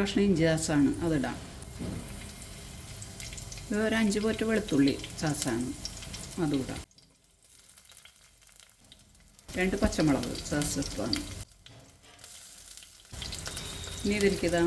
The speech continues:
ഒരു പത്ത് പോറ്റ് ചെറുള്ളിന്, അതൊന്ന് ചാസെടുത്തുണ്ട്, അതും കൂടി ഇടാം. ഇനി ഇതിലേക്ക് നമ്മൾ കായ അരിഞ്ഞ് വെച്ചിട്ടില്ലേ,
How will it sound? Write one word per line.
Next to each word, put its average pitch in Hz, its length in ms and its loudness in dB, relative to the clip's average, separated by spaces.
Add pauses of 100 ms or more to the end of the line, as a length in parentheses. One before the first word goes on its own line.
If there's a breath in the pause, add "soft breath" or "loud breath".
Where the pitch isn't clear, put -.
ഒരു 185 180 2
പത്ത് - 240 0
പോറ്റ് 233 260 2 (280)
ചെറുള്ളിന്, 151 540 8 (460)
അതൊന്ന് 190 260 4 (100)
ചാസെടുത്തുണ്ട്, 151 720 2 (720)
അതും 170 140 6
കൂടി 135 220 6
ഇടാം. - 160 -4 (4000)
ഇനി 202 160 2
ഇതിലേക്ക് 208 320 4
നമ്മൾ 202 160 6 (140)
കായ 190 280 4
അരിഞ്ഞ് 170 240 8
വെച്ചിട്ടില്ലേ, 139 440 0